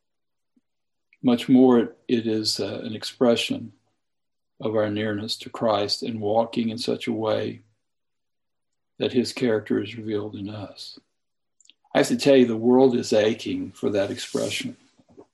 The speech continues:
The world needs to see, evangelistically, they need to see something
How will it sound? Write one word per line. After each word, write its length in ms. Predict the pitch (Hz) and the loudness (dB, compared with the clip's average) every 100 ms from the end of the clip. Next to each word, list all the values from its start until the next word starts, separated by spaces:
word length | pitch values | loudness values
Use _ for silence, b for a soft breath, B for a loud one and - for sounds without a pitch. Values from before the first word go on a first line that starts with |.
| _ _ _ _ _ _ - - - _ _ _ _ _ - B B B B B | _ _ _ _ _ _ -20 -20 -20 _ _ _ _ _ -20 B B B B B
The 120 | - 139 | 8 10
world 380 | 139 135 127 | 10 10 8
needs 320 | 113 127 127 - | 8 8 6 -2
to 100 | 127 | -2
see, 540 | - 139 131 110 104 143 | 2 6 6 6 2 0
evangelistically, 1000 | 131 127 123 120 127 127 127 - 110 113 | 6 6 6 6 6 6 2 0 0 2
they 140 | 117 | 6
need 200 | 120 120 | 6 6
to 60 | 104 | 4
see 340 | - 131 127 | 2 6 6
something 560 | 113 - 127 120 101 | 6 4 4 4 0